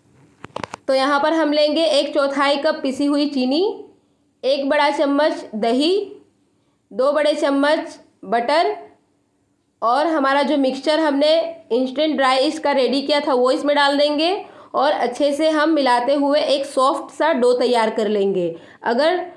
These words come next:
डो बनाने में आपको मुश्किल आए या फिर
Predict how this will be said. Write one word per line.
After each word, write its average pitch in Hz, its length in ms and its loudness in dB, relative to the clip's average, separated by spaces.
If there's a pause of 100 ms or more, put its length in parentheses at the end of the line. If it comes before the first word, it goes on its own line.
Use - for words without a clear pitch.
(160)
डो 262 240 2
बनाने 294 460 2
में 302 120 2
आपको 262 380 0
मुश्किल 262 420 -2
आए 262 440 0
या 262 220 0
फिर 262 340 -4